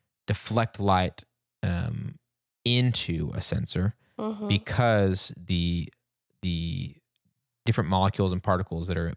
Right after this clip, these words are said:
Speaker 1: in smoke will start to mess with and interrupt that beam of light, and it actually can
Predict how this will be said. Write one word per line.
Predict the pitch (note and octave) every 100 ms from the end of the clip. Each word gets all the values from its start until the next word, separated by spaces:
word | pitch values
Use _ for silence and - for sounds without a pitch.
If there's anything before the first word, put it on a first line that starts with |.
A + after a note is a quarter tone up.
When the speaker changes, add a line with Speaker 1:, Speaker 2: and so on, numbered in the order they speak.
| -
Speaker 1:
in | F#2
smoke | F#2 - F#2+ E2 - _ _ _ -
will |
start | A2 A2
to | - G2+
mess | F2+ F#2+ G#2+ -
with | G2+
and | E2+
interrupt | F2+ F2+ -
that | - B1+
beam | F2+ F2 F2 F2+ _ _ _ _ -
of | G2+ F#2
light, | F2+
and | -
it | F#2 -
actually | - -
can | - - G#2+ G2+ F#2+ F#2